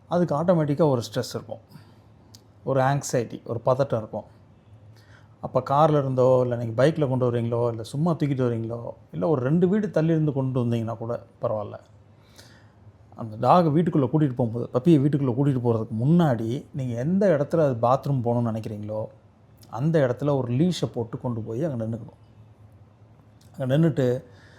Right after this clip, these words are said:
ஒரு லீஷ் ஒரு ஆறு அடி நீளம் இருக்குன்னு வச்சுக்கலாம். ஆறு அடி வந்து ஐடியல். ஒரு லீஷ் போட்டுட்டு கையில பிடிச்சிட்டு அப்படியே நின்னுக்கோங்க. அப்படியே நின்னுட்டீங்கன்னா, அது அந்த இடத்த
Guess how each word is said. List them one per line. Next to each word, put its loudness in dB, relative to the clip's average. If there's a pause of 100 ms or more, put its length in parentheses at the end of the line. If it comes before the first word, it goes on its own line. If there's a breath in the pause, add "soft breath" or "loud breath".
(240 loud breath)
ஒரு -2
லீஷ் 2
ஒரு 4
ஆறு 4
அடி 4 (880)
நீளம் 2
இருக்குன்னு -2
வச்சுக்கலாம். -12 (520 loud breath)
ஆறு 2
அடி 2
வந்து 4
ஐடியல். 0 (680 soft breath)
ஒரு -8
லீஷ் -4
போட்டுட்டு -10 (220)
கையில 2
பிடிச்சிட்டு -4
அப்படியே -4
நின்னுக்கோங்க. -6 (1400 soft breath)
அப்படியே 2
நின்னுட்டீங்கன்னா, -2 (760 soft breath)
அது 4
அந்த 2
இடத்த 2